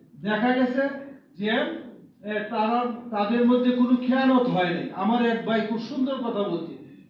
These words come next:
যে মানুষের মধ্যে আরেকজনের প্রতি দরদ এবং ভালোবাসা, এটা তৈরি করছে। যে জিহাদের ময়দানে যখন একজন মানুষ পানি পা না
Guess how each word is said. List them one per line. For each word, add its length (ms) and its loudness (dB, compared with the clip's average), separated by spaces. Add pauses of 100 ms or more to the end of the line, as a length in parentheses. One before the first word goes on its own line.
(100)
যে 140 -12
মানুষের 600 0
মধ্যে 440 2 (280)
আরেকজনের 840 4
প্রতি 420 4
দরদ 540 4
এবং 400 4
ভালোবাসা, 680 6 (920)
এটা 240 4
তৈরি 360 6
করছে। 400 -2 (420)
যে 120 -6
জিহাদের 540 4
ময়দানে 460 2
যখন 280 0
একজন 340 2
মানুষ 460 4
পানি 500 6 (180)
পা 200 0
না 260 2